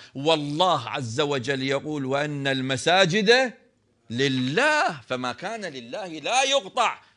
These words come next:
أخذ برأي الإمام وترك أقوالهم، فمضى اليوم التالي أبو داود السجستاني معاتب للمعتصم، قال له: "أنا أكبر القضاة وأفقه العلماء،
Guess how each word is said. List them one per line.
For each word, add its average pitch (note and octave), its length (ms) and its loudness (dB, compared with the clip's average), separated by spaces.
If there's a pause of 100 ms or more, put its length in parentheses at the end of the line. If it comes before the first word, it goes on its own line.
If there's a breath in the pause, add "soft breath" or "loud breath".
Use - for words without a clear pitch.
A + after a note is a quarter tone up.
(140 soft breath)
أخذ A#2+ 220 -2
برأي A2+ 460 -4
الإمام B2+ 420 -4
وترك D3 500 -2 (440 loud breath)
أقوالهم، A#2+ 800 -6 (220)
فمضى B2 560 -16
اليوم F#2 480 -14
التالي F#2 420 -16
أبو F#2 160 -14
داود F2+ 300 -14
السجستاني D3 760 -18
معاتب - 560 -16
للمعتصم، A2 640 -14
قال F#3+ 220 -10
له: E3+ 220 -8
"أنا A#2 480 -10 (160)
أكبر B2+ 400 -8
القضاة A2 440 -6 (1120 loud breath)
وأفقه - 500 -4
العلماء، G2 580 -10